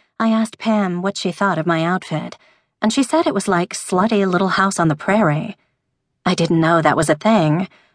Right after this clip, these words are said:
but I felt proud that I had achieved such a look without even trying. I hop up on the desk, making sure my Laura Ingalls miniskirt doesn't ride perilously high, and then lean over to check the time on my phone.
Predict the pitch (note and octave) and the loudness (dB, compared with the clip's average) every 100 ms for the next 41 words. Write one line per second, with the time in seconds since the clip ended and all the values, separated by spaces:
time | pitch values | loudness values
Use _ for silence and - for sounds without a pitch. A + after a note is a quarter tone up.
0 | - G#3+ A3 A3+ A#3 - F4 D4+ E3 F3 | -2 2 4 2 0 2 4 4 2 2
1 | E3+ E3+ F#3 - D4+ A3 - D#3+ D#3 D#3 | 2 2 -2 0 2 2 0 -2 2 2
2 | D3+ - G3+ F3+ F3 E3 D3+ D3+ B3 B3 | 2 0 0 2 2 2 0 0 2 2
3 | D#3+ F#3 G#3 _ _ _ _ _ _ _ | 2 -2 -8 _ _ _ _ _ _ _
4 | _ E3 D3+ F#3+ F3+ F3+ E3 D#3 D#3+ D#3 | _ -2 0 0 2 0 2 0 2 2
5 | E3+ E3+ F3+ - - _ _ G3+ F#3+ F#3+ | 2 0 -6 -12 -20 _ _ 0 2 0
6 | - F#3+ F#3 E3+ E3+ F3 F#3 F#3 F3+ F3 | 2 2 4 2 2 2 2 2 2 2
7 | E3+ F#3 A3 D#3 - D3 C#3+ E3+ D#3 D#3 | 2 2 4 2 0 0 0 0 0 0
8 | F3+ E3+ E3 G#3 G3+ D#3+ D3+ D#3 D#3+ D#3 | 0 0 0 2 2 2 0 0 -2 0
9 | G#3+ F3+ D#3+ G3 - - - _ - G#3 | 2 2 0 -4 -12 -20 -20 _ 0 2
10 | G#3+ G#3 G#3 A3 G3 E3 D3+ E3 - F#3 | 4 4 4 4 2 0 -2 -2 -2 -2
11 | E3+ - G#3 F3 D#3 D#3 D#3 D3+ G3 F#3+ | -2 0 2 2 2 2 2 0 2 2
12 | D3+ F#3+ | 0 -4